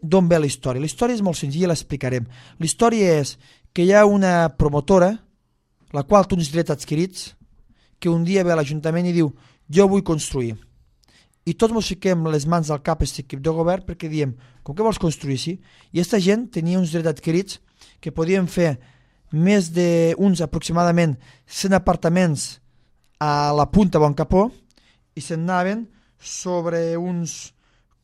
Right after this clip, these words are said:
quatre-cents apartaments entre l'hotel i el que seria la platja de l'Estany.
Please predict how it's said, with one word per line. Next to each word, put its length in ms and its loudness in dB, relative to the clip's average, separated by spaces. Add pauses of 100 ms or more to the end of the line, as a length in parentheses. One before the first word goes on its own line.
quatre-cents 720 -2
apartaments 760 -2 (500)
entre 400 -2
l'hotel 460 0 (180)
i 80 -8
el 80 -10
que 100 -8
seria 540 -2 (420)
la 160 -2
platja 320 2
de 60 -2
l'Estany. 400 -6